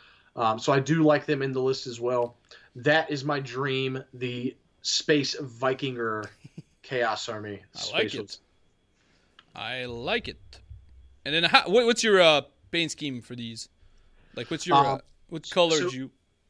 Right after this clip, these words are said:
Speaker 1: Necrons, um, I'll just go real quick. I'm liking, like, a bone white, like, uh, different. I don't really like the black stuff. I've just seen it too much. And then if you go, like, desert theme,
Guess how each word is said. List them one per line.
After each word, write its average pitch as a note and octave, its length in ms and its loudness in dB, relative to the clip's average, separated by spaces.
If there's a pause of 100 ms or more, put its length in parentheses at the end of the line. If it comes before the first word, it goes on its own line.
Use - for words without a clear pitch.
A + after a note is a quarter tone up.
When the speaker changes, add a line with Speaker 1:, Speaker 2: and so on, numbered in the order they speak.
(180)
Speaker 1:
Necrons, A#3+ 840 -2 (160)
um, D3+ 260 0
I'll C#3 100 -2
just D3 360 -6
go D#3 180 6
real C#3+ 240 2
quick. D#3 300 0
I'm C3+ 260 0
liking, C#3 460 -4
like, B2+ 220 -6
a A#2+ 60 -4
bone C3 500 -4
white, C3 300 2 (140)
like, B2+ 260 -6
uh, A#2 380 0 (880)
different. D#3 300 2
I D#3 80 4
don't D3 160 2
really D#3+ 240 2
like D#3 240 2
the D#3 80 -6
black C#3 340 -6
stuff. D#3+ 420 -4
I've B2+ 180 -6
just B2+ 200 -10
seen B2+ 180 -4
it B2 80 -10
too C3+ 120 -4
much. B2+ 180 -2 (300)
And C#3+ 180 2
then D#3 240 4 (360)
if D#3+ 180 -8
you D#3+ 80 -4
go, D#3+ 180 4
like, C#3+ 320 2 (160)
desert C3 440 -2
theme, D#3+ 440 -2